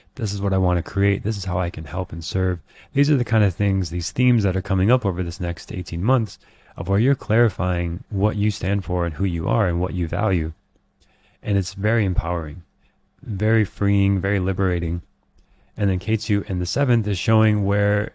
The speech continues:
your relationships require some level of spiritual connection and some level of letting go of what is not authentic. And there could be huge personal growth for yourself, but also for your partnership and how you show up to partnership.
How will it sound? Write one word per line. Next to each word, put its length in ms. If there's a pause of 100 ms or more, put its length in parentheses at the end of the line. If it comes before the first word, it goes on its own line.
(140)
your 180
relationships 880 (960)
require 540
some 220
level 300
of 180
spiritual 420
connection 640
and 160
some 200
level 300
of 100
letting 400
go 440
of 160
what 160
is 160
not 500 (380)
authentic. 600 (760)
And 500 (180)
there 300 (1040)
could 160
be 200
huge 340
personal 400
growth 240
for 80
yourself, 420
but 100
also 340
for 220
your 140
partnership 640
and 140
how 120
you 140
show 200
up 80
to 80
partnership. 580